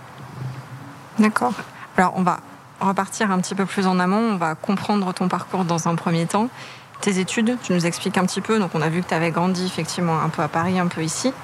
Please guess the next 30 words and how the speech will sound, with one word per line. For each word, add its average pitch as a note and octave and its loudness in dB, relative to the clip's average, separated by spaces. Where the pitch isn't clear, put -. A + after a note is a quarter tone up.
Quand G#3+ 4
tu G#3+ 2
abordes G#3+ 2
tes G3 0
études, G3+ -2
c'est - 0
quoi ? F#3+ 0
T'es F#3+ 0
déjà G3+ 2
dans G3+ 2
cette F3+ -2
perspective-là G3+ 0
de F3+ 0
te F3 -4
dire, F#3 2
euh, « E3+ 0
Je F3 0
sais F#3+ 0
que G3 0
j'aime G3 4
le F#3 2
bois, F#3+ 2
je F#3 0
vais F3+ 0
travailler E3 0
ça », G#3+ 0
comment G3 2
ça E3 -2
se - -6
passe ? - -8